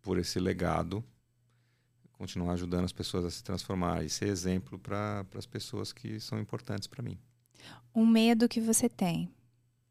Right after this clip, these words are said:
Speaker 1: Eu tenho um medo óbvio, né, que é o medo de altura, apesar de esse medo não ter nada a ver com avião ou helicóptero, mas eu não me sinto seguro, é, quando eu tô em um parapeito, numa altura como essa.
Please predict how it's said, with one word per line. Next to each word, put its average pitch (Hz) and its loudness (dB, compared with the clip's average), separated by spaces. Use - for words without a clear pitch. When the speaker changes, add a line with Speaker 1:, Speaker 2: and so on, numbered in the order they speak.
Speaker 1:
Eu - -12
tenho 107 4
um 101 6
medo 98 6
óbvio, 90 6
né, 98 4
que - -2
é - 4
o 87 2
medo 87 4
de 87 2
altura, 95 2
apesar 87 -2
de 85 -4
esse - -6
medo 87 0
não 85 2
ter 85 2
nada 92 4
a 90 6
ver 87 2
com - 2
avião 85 2
ou 85 4
helicóptero, 85 0
mas 87 -2
eu 87 2
não 90 4
me 87 4
sinto 90 0
seguro, 85 0
é, 82 -6
quando 87 -4
eu 78 -6
tô 85 -2
em 76 -4
um 73 -6
parapeito, 90 2
numa 90 -4
altura 82 -4
como 80 -2
essa. 95 0